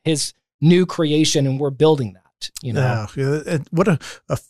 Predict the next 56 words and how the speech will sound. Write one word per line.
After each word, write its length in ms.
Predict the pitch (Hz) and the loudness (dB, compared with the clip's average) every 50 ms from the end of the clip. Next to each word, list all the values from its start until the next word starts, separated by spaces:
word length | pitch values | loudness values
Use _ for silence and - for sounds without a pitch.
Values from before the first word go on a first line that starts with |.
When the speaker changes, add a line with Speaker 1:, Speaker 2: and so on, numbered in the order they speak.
| _ _ | _ _
Speaker 2:
fabulous 480 | - 143 147 170 165 165 147 139 120 135 | -2 0 2 2 2 2 2 2 2 2
opportunity. 720 | 135 147 - 127 120 - - 185 226 175 107 98 98 110 - | 0 0 -2 -4 -4 -2 0 0 0 -2 -4 -6 -10 -6 -2
I 40 | 147 | 0
mean, 80 | 180 - | 2 2
Speaker 1:
Yes. 100 | 151 156 | 4 4
Speaker 2:
that 120 | 165 160 165 | 4 4 6
is 140 | 180 165 139 | 4 4 4
very 320 | 123 135 151 160 160 143 | 2 2 4 4 4 4
Speaker 1:
Yeah. 160 | 143 127 104 | 4 2 2
Speaker 2:
hopeful 460 | 98 - 151 151 147 - - 135 131 | 0 2 2 2 2 2 0 0 0
and 100 | 127 127 | 0 0
very 240 | 127 131 139 139 131 | 0 0 0 0 0
encouraging, 540 | 120 117 - - 143 143 139 127 123 107 117 | -2 -2 -2 0 0 0 0 0 -2 -2 -2
especially 340 | 120 - - 143 - - 147 | -2 0 0 0 0 2 2
when 80 | 127 127 | 2 2
you 60 | 123 | 2
see 240 | 110 - - 147 135 | 2 0 0 0 0
all 140 | 131 135 135 | 0 -2 -2
the 60 | 127 | -2
things 280 | 117 139 131 127 123 - | -2 -4 -4 -4 -4 -4
going 240 | - 127 120 117 120 | -4 -4 -4 -2 -4
on 140 | 117 113 | -4 -4
around 380 | 110 110 113 120 131 131 131 123 | -4 -6 -4 -4 -4 -2 -2 -2
us. 180 | 113 107 - - - - | -2 -4 -6 -4 0 2
Speaker 1:
Oh, 200 | 170 165 156 139 | 4 4 4 4
yeah. 160 | 131 135 - | 4 4 2
Speaker 2:
You 40 | 135 | 2
know, 120 | 123 120 | 2 2
you 160 | 117 120 120 120 | 0 0 0 0
realize, 400 | 127 127 120 117 120 123 120 139 | 0 0 0 0 0 0 2 2
Speaker 1:
Yeah. 140 | 135 131 - | 2 0 0
Speaker 2:
so, 60 | - | -2
so 140 | 135 - 143 | -4 -2 0
you're 80 | 135 131 | 0 0
gonna 140 | 139 135 131 | 0 0 0
instill 420 | 127 120 - - - 143 139 139 | 0 -2 -4 -4 -2 -2 -2 0
in 80 | 131 123 | 0 -2
the 80 | 123 117 | -4 -4
students 440 | - - 139 131 127 123 120 - | -6 -4 -2 -2 -2 -2 -2 -4
this 180 | 127 120 117 - | -4 -4 -4 -4
understanding. 640 | 127 123 120 120 - - - 127 123 123 117 113 120 | -4 -4 -4 -4 -4 -4 -4 -4 -4 -4 -4 -4 -4
That's 140 | 131 - - | -4 -4 -4
fabulous. 520 | - 139 135 139 131 131 113 110 110 - - - _ _ - - - - - - _ | -4 -2 -2 -2 -2 -4 -6 -6 -8 -8 -10 -14 _ _ -20 -20 -20 -20 -20 -16 _
So, 440 | - - 196 185 180 170 170 160 - - | -2 2 4 4 4 4 2 0 -2 -4
um, 420 | 170 156 151 143 143 139 160 - _ _ - - _ - | -2 0 0 0 -2 -4 -6 -8 _ _ -16 -16 _ -4
you, 220 | 180 170 165 175 165 | 0 0 0 0 0
you 120 | - 175 165 | -2 -4 -2
mentioned 320 | 175 208 226 - - 196 | -2 -2 -2 -4 -4 -4
a 40 | 170 | -2
book 200 | 147 151 139 - | 0 0 0 0
earlier, 400 | 147 131 131 131 127 123 139 - - | 0 0 0 0 0 -2 -2 -4 -2
The 140 | 139 127 131 | -2 0 2
Unaborted 420 | 147 156 139 135 143 135 131 117 | 2 2 2 2 2 2 2 0
Socrates, 600 | - 135 117 110 - - 104 - - 110 107 123 | 0 -2 -2 -4 -4 -8 -10 -10 -10 -8 -2 0
Speaker 1:
Yeah. 220 | 147 135 110 104 - | 0 0 0 -2 -4
Speaker 2:
and 180 | 139 131 127 | -4 -4 -4